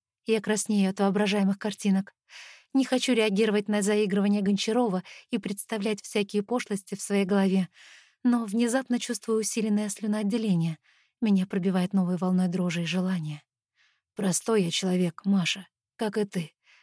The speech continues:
поэтому и в нашей семейной жизни всё будет так же. Костя спускает домашние брюки вместе с боксерами, не разрывая со мной зрительного контакта, отодвигает моё бельё в сторону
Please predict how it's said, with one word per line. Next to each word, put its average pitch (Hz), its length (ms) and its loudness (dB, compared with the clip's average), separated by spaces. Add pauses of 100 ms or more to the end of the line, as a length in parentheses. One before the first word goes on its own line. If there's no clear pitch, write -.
(180)
поэтому 202 460 2
и - 20 4
в 196 80 4
нашей 208 300 0
семейной 190 460 4
жизни 180 520 -4
всё - 260 -8
будет 175 400 -6
так 214 240 -10
же. 165 160 -10 (920)
Костя 220 320 -2
спускает 202 460 -4
домашние 196 480 2
брюки 202 300 0
вместе 196 360 2
с 170 80 -4
боксерами, 180 560 -2 (300)
не 208 140 0
разрывая 196 480 0
со 196 140 -4
мной 190 160 4
зрительного 190 480 0
контакта, 196 560 -4 (500)
отодвигает 214 640 -2
моё 208 180 0
бельё 202 300 0
в 196 80 -6
сторону 226 440 -4